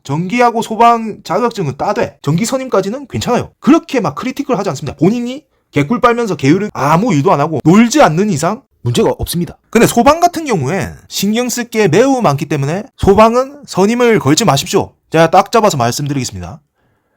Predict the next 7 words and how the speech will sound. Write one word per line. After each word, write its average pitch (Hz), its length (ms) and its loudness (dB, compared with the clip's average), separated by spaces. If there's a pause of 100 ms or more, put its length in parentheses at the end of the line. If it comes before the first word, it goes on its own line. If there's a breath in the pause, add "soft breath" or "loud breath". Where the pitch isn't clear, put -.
(100)
전기까지는 233 1000 4
괜찮은데 156 580 -4 (100)
소방 220 400 2
선임은 220 600 -2
웬만하면 214 500 4
하지 143 180 -4
마십시오. 101 420 -10